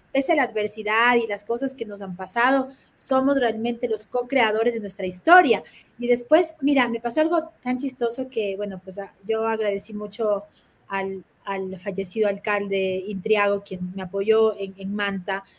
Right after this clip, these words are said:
y que me apoyó mucho, pues, su partida. Eh, había dicho el universo, saben que las leyes universales no fallan, y había dicho, eh,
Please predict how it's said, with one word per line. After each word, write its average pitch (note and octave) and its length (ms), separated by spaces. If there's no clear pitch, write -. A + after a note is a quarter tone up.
y - 60
que G3+ 160
me F#3+ 120
apoyó B4 180
mucho, A#3+ 420
pues, F3+ 140
su F#3+ 100
partida. G3+ 640
Eh, A3+ 400
había C#4 200
dicho D4+ 180
el C#4+ 80
universo, G3+ 580
saben A3+ 240
que B3+ 80
las G#3 160
leyes A3 240
universales G3+ 840
no G3 160
fallan, F#3 500
y A3 240
había A3 340
dicho, A#3 600
eh, F#3 500